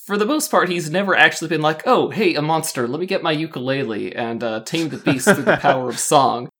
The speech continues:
Speaker 2: Yeah, it's never been that straightforward, except for maybe with Spinel. But, I mean, the Spinel situation was its own kind of special. But, yeah, I like that they did it, and then I like that immediately,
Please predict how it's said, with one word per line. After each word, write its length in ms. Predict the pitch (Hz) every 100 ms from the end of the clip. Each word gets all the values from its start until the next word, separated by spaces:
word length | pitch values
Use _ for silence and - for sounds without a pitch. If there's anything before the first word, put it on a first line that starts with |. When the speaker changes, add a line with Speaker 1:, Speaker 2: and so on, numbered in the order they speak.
| _ _ _ -
Speaker 2:
Yeah, 240 | 151 127 110
it's 180 | - 180
never 240 | 175 160
been 380 | 143 147 127 127 -
that 520 | 131 131 127 123 -
straightforward, 960 | - - 131 113 131 135 110 90 80 -
except 300 | - 147 143
for 100 | 113
maybe 320 | 117 120 113 117
with 200 | 113 107
Spinel. 580 | - - 120 98 -
But, 200 | 123 107 -
I 140 | 117
mean, 340 | 113 110 107 110
the 60 | 123
Spinel 360 | 123 147 123 123
situation 720 | 117 - 117 107 120 110 92
was 180 | 113 107
its 140 | 104
own 320 | 117 104 107 - -
kind 220 | 127 107
of 100 | 92
special. 500 | - 127 117 78 -
But, 200 | 123 110 - _ _ _
yeah, 340 | 135 147 120 -
I 120 | 135
like 260 | 139 139 139
that 260 | 135 131 -
they 180 | 131 127
did 200 | 151 180
it, 140 | 180
and 220 | 135 131 127
then 120 | 123
I 100 | 120
like 300 | 120 123 127
that 480 | 123 117 113 107 - -
immediately, 760 | 135 123 123 127 123 123 117